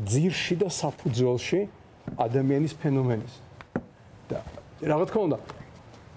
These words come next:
იყო დრო, როდესაც ჩვენ გვეშინოდა, ა, შავკანიანი ადამიანებისა. და საამისოდ ვაფრიალებდით ქრისტიანულ საღვთო წერილს ან ებრაულ საღვთო წერილს, არ აქვს მნიშვნელობა. და რა თქმა უნდა, ყოველთვის ადვილად შეიძლება მონახოთ ადგილი, რომლითაც შე-, დაას-, დაადასტუროთ, რომ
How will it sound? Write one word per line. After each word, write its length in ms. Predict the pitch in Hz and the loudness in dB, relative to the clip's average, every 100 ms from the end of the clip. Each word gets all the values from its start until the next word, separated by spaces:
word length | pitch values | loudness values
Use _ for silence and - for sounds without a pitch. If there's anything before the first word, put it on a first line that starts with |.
| - | 0
იყო 240 | 170 185 165 | 2 2 2
დრო, 160 | 131 165 156 | 4 4 4
როდესაც 320 | 170 - 202 | 2 2 0
ჩვენ 280 | - 175 151 | 0 0 2
გვეშინოდა, 720 | 117 143 - 156 135 131 170 220 - - - - - - | 2 2 2 2 2 2 2 0 -4 -12 -20 -20 -16 -2
ა, 80 | 127 120 113 | 0 2 0
შავკანიანი 680 | - 147 143 151 135 127 123 | -2 -2 0 0 2 2 0
ადამიანებისა. 680 | 113 113 110 110 - - - - - - | 0 0 0 -4 -8 -12 -14 -16 -20 -2
და 120 | 185 226 131 | 0 0 -2
საამისოდ 580 | - 175 180 202 269 | -2 0 2 0 0
ვაფრიალებდით 680 | 156 143 143 175 160 175 202 - | 2 0 2 2 2 0 -4 -4
ქრისტიანულ 460 | 143 - 151 170 | -4 0 0 0
საღვთო 320 | - 120 - 123 | 0 -2 0 -2
წერილს 240 | - 135 165 | 0 -2 0
ან 120 | 294 180 | 0 2
ებრაულ 220 | 123 117 | 0 0
საღვთო 280 | - 120 - - | -2 -8 -10 -12
წერილს, 220 | - - - - | -12 -14 -12 -4
არ 80 | 127 | -4
აქვს 120 | 120 | -4
მნიშვნელობა. 440 | 127 - - - - - - - - - | -8 -10 -12 -12 -14 -20 -20 -20 -20 -2
და 100 | 185 196 - - | 0 0 -6 -4
რა 220 | 127 127 147 | 0 0 0
თქმა 160 | - 165 | 0 2
უნდა, 100 | 147 135 | 2 2
ყოველთვის 440 | 143 151 151 139 - | 2 2 2 0 2
ადვილად 440 | 143 131 143 135 - | 2 4 4 4 2
შეიძლება 420 | 139 135 127 113 104 | 0 2 2 2 2
მონახოთ 480 | 131 143 - 113 - | 2 2 0 -2 0
ადგილი, 440 | 123 135 131 180 262 | 0 0 0 2 2
რომლითაც 380 | 147 180 196 277 | 2 0 0 -4
შე-, 160 | - 175 | -2 0
დაას-, 320 | 147 147 147 | 2 0 0
დაადასტუროთ, 600 | 139 135 135 110 127 113 | 0 2 0 0 -2 0
რომ 80 | 117 | -2